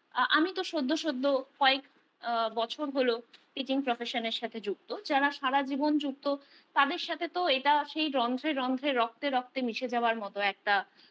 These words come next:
ক-, উম, পরিস্থিতি হয় যে তারা তাদের নিজস্ব সত্তা সবসময় teaching সত্তার সাথেই মি-, মিশে থাকে, নিজস্ব যে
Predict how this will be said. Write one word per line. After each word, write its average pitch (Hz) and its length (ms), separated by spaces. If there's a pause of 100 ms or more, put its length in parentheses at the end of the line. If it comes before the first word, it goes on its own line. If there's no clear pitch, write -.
(140)
ক-, 190 360
উম, 170 300
পরিস্থিতি 220 580
হয় 190 240 (280)
যে 208 420
তারা 233 420 (100)
তাদের 277 360
নিজস্ব 277 460
সত্তা 226 540 (280)
সবসময় 285 560
teaching 285 380
সত্তার 254 420
সাথেই 285 420 (420)
মি-, 269 360
মিশে 277 260
থাকে, - 360 (280)
নিজস্ব 277 420
যে 262 220